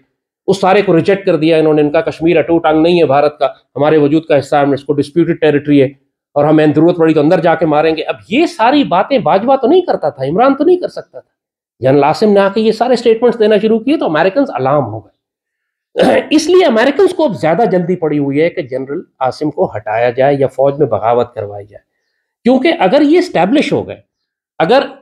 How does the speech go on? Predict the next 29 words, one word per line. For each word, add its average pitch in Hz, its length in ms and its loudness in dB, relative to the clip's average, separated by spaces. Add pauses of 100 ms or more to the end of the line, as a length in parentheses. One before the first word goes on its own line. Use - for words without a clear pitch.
(160)
आर्मी 196 300 2
के 247 100 -2
अंदर 208 140 0
पाकिस्तान 185 540 0
एस्टैब्लिश 196 480 0
हो 170 100 2
गया, 185 140 0
ये 196 160 2
मुस्तहकम 202 520 0
हो 135 180 2
गए, 120 180 -2 (360)
आर्मी 208 260 2
मुस्तहकम 180 500 0
हो 131 160 -2
गई, 165 200 -2 (420)
तो 202 80 2 (100)
फिर 302 400 0
अमेरिकन 196 460 0
कैंप 190 280 -2
से 196 160 -2
हम 196 100 2
मुकम्मल 165 460 0
निकल 127 400 -4
जाएंगे 107 440 -8 (260)
और 147 40 0
ये 143 60 4
अमेरिकन 220 420 2
इन्फ्लुएंस 220 520 0
हमारी 180 300 0